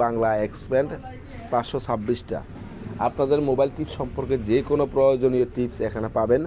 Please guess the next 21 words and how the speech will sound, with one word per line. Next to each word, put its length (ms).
অথবা 220
ঘরে 260
বসে 260
অনলাইন 320
থেকে 240
ইনকাম 300
করতে 260
পারবেন। 260
তো 60
অবশ্যই 340
সমস্ত 260
ভিডিওগুলো 400
আপনারা 280
দেখবেন, 320
এটাই 280
আমার 240
কথা, 200
এটাই 280
ভালোবাসা 380
বন্ধুরা। 280
আর 80